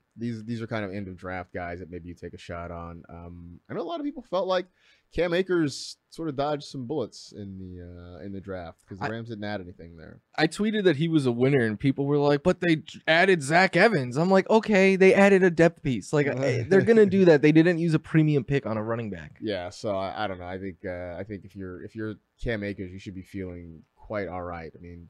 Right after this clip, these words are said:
Speaker 1: they spent a sixth round pick on a running back. Not a lot of draft capital, uh, right there.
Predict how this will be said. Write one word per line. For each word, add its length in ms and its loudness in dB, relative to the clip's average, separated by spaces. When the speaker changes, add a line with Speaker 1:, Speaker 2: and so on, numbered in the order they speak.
Speaker 1:
they 280 -14
spent 220 -14
a 60 -12
sixth 320 -14
round 260 -10
pick 220 -10
on 100 -12
a 80 -8
running 240 -10
back. 240 -14
Not 340 -12
a 40 -10
lot 180 -12
of 80 -16
draft 320 -14
capital, 520 -18
uh, 60 -16
right 260 -18
there. 240 -16